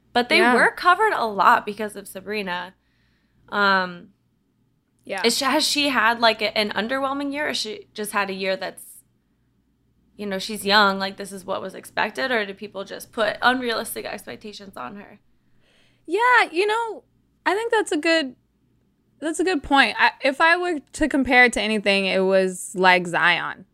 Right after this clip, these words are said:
Speaker 2: going into the league in the sense of, like, this is really her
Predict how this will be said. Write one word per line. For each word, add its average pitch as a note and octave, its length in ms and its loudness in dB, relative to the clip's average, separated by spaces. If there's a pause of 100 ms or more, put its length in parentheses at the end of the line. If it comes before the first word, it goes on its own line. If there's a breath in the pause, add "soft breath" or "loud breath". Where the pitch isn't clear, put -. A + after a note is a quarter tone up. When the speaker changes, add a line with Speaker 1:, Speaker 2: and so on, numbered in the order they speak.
(280)
Speaker 2:
going F#3+ 340 2
into F#3+ 260 -4
the F#3 140 -2
league F3 380 -4
in G3+ 160 -2
the G3+ 100 -2
sense G3 380 -2
of, F#3+ 120 -2
like, F3+ 440 2 (920)
this A3 360 4
is C4+ 180 2
really G#3+ 680 2
her G#3 520 2